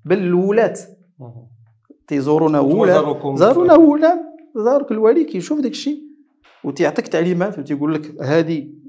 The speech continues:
Speaker 1: شد عليها، كيسول على ال-، فبالتالي الرسالة اللي خصنا نعاود نأكدوا عليها من هذا المنبر السي عبد الحق هو أن هذه هي القوة ديال المغرب،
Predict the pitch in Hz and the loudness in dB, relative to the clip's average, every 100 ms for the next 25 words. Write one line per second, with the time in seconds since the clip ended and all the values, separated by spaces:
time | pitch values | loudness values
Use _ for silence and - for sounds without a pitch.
0 | - _ _ _ 160 170 139 139 151 175 | -20 _ _ _ -12 -8 -4 -2 0 0
1 | 233 - - _ 151 143 190 196 156 170 | -2 -10 -20 _ -14 -4 0 2 2 2
2 | 175 - - - 208 - 190 - 214 220 | -2 -4 -10 -16 -16 -10 -10 -6 -8 -8
3 | - - _ - 160 180 247 220 180 175 | -14 -20 _ -8 -6 -4 -4 -2 -4 -6
4 | - 170 151 147 165 143 147 147 165 139 | -8 -10 -8 -6 -4 -6 -10 -10 -8 -8
5 | 147 139 135 131 131 131 127 - 117 123 | -8 -10 -10 -10 -10 -10 -12 -14 -16 -16
6 | 156 - _ _ _ _ _ - 156 165 | -20 -20 _ _ _ _ _ -4 -2 -2
7 | 156 143 147 143 175 - 160 156 139 135 | -4 -6 -6 -6 -6 -6 -4 -4 -4 -8
8 | 123 120 98 | -10 -14 -18